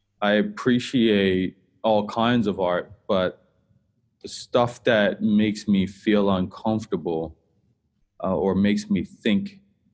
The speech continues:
critically are the, the pieces that tend to,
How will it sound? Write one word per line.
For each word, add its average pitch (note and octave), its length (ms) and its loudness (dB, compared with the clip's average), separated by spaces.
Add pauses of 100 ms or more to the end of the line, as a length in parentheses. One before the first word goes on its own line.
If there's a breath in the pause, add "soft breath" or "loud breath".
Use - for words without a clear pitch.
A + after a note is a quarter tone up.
(640)
critically F2+ 680 -2 (340)
are G#2+ 140 0
the, F#2 260 -2
the G#2 60 -2
pieces G2 440 -4
that E2 200 -4
tend F2 260 -4
to, E2 280 -4